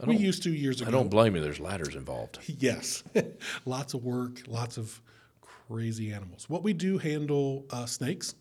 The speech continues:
Speaker 2: So we will provide
Speaker 1: Do you really?
Speaker 2: We do. We provide, uh, both snake, uh, prevention. So we do have some, uh, product that we can put down to help keep them away.
Speaker 1: Right.
Speaker 2: Um,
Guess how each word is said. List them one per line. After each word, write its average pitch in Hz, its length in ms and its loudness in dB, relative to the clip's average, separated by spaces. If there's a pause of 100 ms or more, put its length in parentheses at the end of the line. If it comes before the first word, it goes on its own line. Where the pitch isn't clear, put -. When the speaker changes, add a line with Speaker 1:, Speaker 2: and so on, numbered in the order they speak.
(140)
Speaker 2:
So - 160 -8
we 120 180 -2
will 127 100 -6
provide 113 360 -6
Speaker 1:
Do 117 60 4
you 113 100 6
really? 101 280 6 (320)
Speaker 2:
We 107 140 -2
do. 107 220 -4 (180)
We 117 100 -6
provide, 127 680 -4
uh, 107 200 -8
both 120 380 -4 (300)
snake, 143 600 -2 (320)
uh, 113 240 -4
prevention. 139 560 -4 (140)
So - 140 -8
we 117 120 -2
do 131 160 -4
have 127 280 -4
some, 127 440 -4 (380)
uh, 113 240 -6
product 135 420 -6
that 117 80 -8
we 123 100 -6
can 120 160 -8
put 131 200 -8
down 123 260 -6
to 113 100 -8
help 117 240 -6
keep 127 240 -8
them 117 140 -2
away. 123 380 -4 (160)
Speaker 1:
Right. 78 240 -4 (140)
Speaker 2:
Um, 175 300 -4